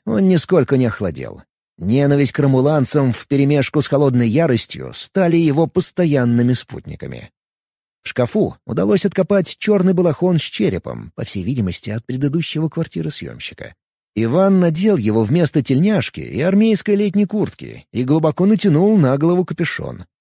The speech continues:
На балконе нашелся небольшой набор советских инструментов. Прихватив отвертку, нож и капроновые нитки, он с коробкой выбрался посреди ночи во двор.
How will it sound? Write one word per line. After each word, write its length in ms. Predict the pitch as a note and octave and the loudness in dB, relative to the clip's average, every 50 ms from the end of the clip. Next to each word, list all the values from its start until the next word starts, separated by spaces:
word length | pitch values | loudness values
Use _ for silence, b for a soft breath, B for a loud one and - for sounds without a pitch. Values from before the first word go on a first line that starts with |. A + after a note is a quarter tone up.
| _ _ _ _ _ _ - | _ _ _ _ _ _ -6
На 200 | E2 F#2 A2 A2 | -2 0 2 2
балконе 480 | A#2+ A#2+ A2+ - C#3 E3 F#3+ G3+ G#3+ | 4 2 2 2 2 2 4 4 4
нашелся 500 | G#3+ G3+ F3 - - F#3 G3+ G3 - G#3+ | 4 4 2 2 2 2 2 4 4 4
небольшой 440 | G#3 G3+ F3+ F3+ D#3 - - G3+ G3+ | 4 4 4 2 2 2 2 2 4
набор 340 | G3 F#3 C#3+ D3+ F#3 G3 F3 | 4 4 4 4 2 2 2
советских 560 | - G3 D#3 C3 C3 C3+ - - E3+ - F#3+ | 0 0 2 2 0 0 0 -2 -2 -2 -2
инструментов. 760 | F3 - - F3 C3+ F#2 C#2+ A#1 A#1 - A#1+ - - - - _ _ _ _ - | -2 -2 -2 -2 -4 -4 -4 -8 -10 -12 -14 -16 -16 -20 -20 _ _ _ _ -6
Прихватив 440 | - G#2 - - A2+ G#2+ - A2 - | -6 -4 -2 -2 -4 -2 -2 -2 -2
отвертку, 600 | A2+ - D3 G3 G#3+ D#3 - - C#2+ A#1+ A1+ - _ - | -2 -2 0 0 0 0 -2 -6 -12 -12 -14 -12 _ -2
нож 500 | A#2+ D3 G3+ A3 F#3 A2 - - - - | 0 2 2 4 2 2 0 -4 -10 -6
и 140 | - - A#2 | -4 -4 0
капроновые 540 | - C#3 - - C#3 C#3 C3 A#2+ A2+ A#2 B2+ | 0 0 2 2 2 2 4 2 2 2 2
нитки, 540 | F3+ A3 G#3 B2+ - - - A#1+ - - - - | 2 2 2 0 -2 -6 -14 -14 -16 -16 -12 -6
он 280 | - A#2+ D#3 G3 G3+ | -2 0 2 2 2
с 80 | F3 - | 2 0
коробкой 640 | - D#3+ C3+ C3+ E3 G3+ E3+ - - A3 A3 G3 D3 | 0 0 2 4 2 2 2 0 0 2 2 2 2
выбрался 580 | F#2+ F#2 A#2+ D#3 G3 F#3+ A3+ A3+ G3+ - A3+ A3 | 0 0 2 2 2 2 2 0 0 2 0 0
посреди 400 | - G#3+ - - C#3+ A#2 A#2 A#2+ | 2 2 2 2 2 2 4 4
ночи 440 | D3+ G3 G#3 E3 - A3 G#3+ F#3 A#2 | 4 2 2 2 2 2 2 2 2
во 160 | A2+ C#3 F#3 | 0 -2 -2
двор. 380 | D3+ G#2 D2+ C2 A#1+ - - | -2 -4 -6 -8 -10 -12 -14